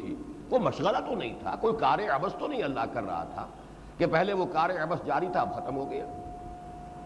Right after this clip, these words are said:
اگر اس کی کوئی غرض تھی، کوئی غایت تھی، کوئی ضرورت تھی، کوئی افادیت تھی، کوئی اہمیت تھی، تو تو اعلیٰ حال ہی برقرار ہے۔ کیا ضلالت ختم ہو گئی؟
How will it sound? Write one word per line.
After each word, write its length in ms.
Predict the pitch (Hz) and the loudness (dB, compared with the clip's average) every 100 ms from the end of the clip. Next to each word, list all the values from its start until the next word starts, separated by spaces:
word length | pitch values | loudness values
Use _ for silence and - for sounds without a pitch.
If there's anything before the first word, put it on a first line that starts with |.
| - - - - - - | -12 -12 -12 -12 -4 2
اگر 200 | 127 151 | 4 4
اس 140 | 147 | 4
کی 80 | 190 | 2
کوئی 160 | 175 147 | 4 6
غرض 260 | 127 127 - | 4 2 -2
تھی، 100 | 170 | -2
کوئی 200 | - 220 | 4 4
غایت 300 | 107 107 120 - | 4 4 4 2
تھی، 100 | - | -2
کوئی 200 | - 208 | 4 4
ضرورت 340 | 131 127 143 131 143 | 4 4 4 4 2
تھی، 120 | 196 | 2
کوئی 180 | 226 156 | 4 4
افادیت 600 | - 131 120 123 113 - | 6 4 2 -2 -2 -2
تھی، 100 | 220 | -2
کوئی 220 | 226 165 | 2 4
اہمیت 360 | 131 143 143 - | 6 6 6 4
تھی، 100 | 208 | 4
تو 140 | 175 | 4
تو 180 | 127 120 | 4 4
اعلیٰ 220 | 110 110 | 6 4
حال 160 | 110 117 | 4 2
ہی 100 | 120 | 0
برقرار 440 | 85 - 90 90 | -2 -4 -4 -4
ہے۔ 140 | - - - - - - - - - - - - - - - - | -6 -10 -12 -12 -12 -12 -12 -14 -12 -12 -10 -10 -10 -10 -4 4
کیا 160 | 208 170 | 6 6
ضلالت 480 | 170 165 208 254 240 | 6 6 6 2 0
ختم 280 | 240 262 | -2 0
ہو 140 | 254 262 | 0 0
گئی؟ 140 | 214 | -2